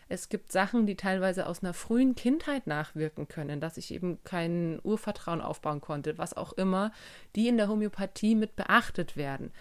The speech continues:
weil es eben so wichtig ist, den Menschen als ganzes System zu betrachten, um die einzelne Ursache für ein Leiden, für eine Beschwerde herauszufinden. Das ist mir noch nie passiert, dass ich irgendwo hinkam bei einer Schulmedizinerin oder einem Schulmediziner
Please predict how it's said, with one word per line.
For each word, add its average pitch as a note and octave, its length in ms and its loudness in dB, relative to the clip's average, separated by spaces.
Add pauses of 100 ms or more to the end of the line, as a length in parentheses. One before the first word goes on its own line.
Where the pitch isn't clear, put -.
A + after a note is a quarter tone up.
(280)
weil F3 280 2
es A3+ 160 -4
eben F#3+ 180 0
so E3+ 180 -2
wichtig G#3 340 -2
ist, G3+ 160 -4
den E3 120 0
Menschen G#3 360 0
als - 240 -4
ganzes A3 360 2
System F#3 380 -2
zu D#3 160 -6
betrachten, - 640 -8
um B3+ 340 8
die - 220 -6
einzelne B3 580 4
Ursache G#3 480 0
für - 300 -2
ein C#3+ 160 -4
Leiden, B3 560 6
für - 160 -4
eine D#3+ 220 -2
Beschwerde E3 500 -2
herauszufinden. F#3 1080 -2 (500)
Das E3 200 -4
ist - 120 -6
mir F3+ 100 4
noch E3+ 140 2
nie G3 120 6
passiert, A3+ 460 0
dass D#3+ 140 -2
ich E3+ 100 -10
irgendwo E3 320 -2
hinkam F3+ 720 2
bei G#3 80 0
einer D#3+ 240 -2
Schulmedizinerin D#3+ 840 0
oder D3+ 60 -2
einem C#3 200 -6
Schulmediziner D#3+ 840 0